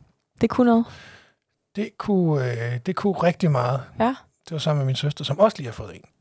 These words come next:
Speaker 1: Åh, ja.
Speaker 2: Øh, Asger.
Speaker 1: Så kan du gå i
Speaker 2: Ja. Så de to fætre, de kunne ikke lege sammen, fordi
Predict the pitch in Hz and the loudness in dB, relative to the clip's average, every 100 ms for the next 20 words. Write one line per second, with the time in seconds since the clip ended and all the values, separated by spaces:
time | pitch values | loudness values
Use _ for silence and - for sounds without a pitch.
0 | - - - 175 170 175 170 147 - - | -18 -8 -2 2 4 4 4 2 -2 -8
1 | - - - - 180 175 170 180 175 170 | -10 -14 -14 -8 -6 -4 -4 -2 -2 0
2 | 165 - - _ 135 123 143 123 123 123 | -2 -4 -20 _ -16 -12 -12 -10 -10 -10
3 | 117 113 117 120 - - 101 101 101 98 | -14 -14 -14 -14 -16 -14 -8 -8 -8 -10
4 | 95 - 101 | -12 -16 -20